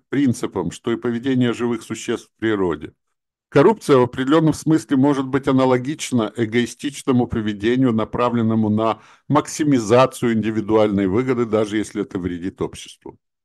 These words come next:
В природе существуют примеры поведения, которые можно считать аналогами коррупции.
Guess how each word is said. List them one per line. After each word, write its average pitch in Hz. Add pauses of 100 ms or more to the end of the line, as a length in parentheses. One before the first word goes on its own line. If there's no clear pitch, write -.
(680)
В -
природе 165
существуют 139
примеры 113
поведения, 95 (440)
которые 120
можно 113
считать 107
аналогами 92
коррупции. -